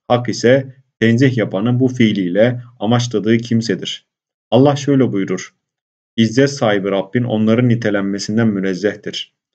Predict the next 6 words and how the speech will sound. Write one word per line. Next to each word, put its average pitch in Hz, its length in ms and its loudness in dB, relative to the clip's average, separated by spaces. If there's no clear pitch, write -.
İzzetin 127 460 0
bir 147 80 4
özelliği 131 720 2
engellemektir. 104 1040 -2
Böylece 127 380 2
Allah, 113 560 0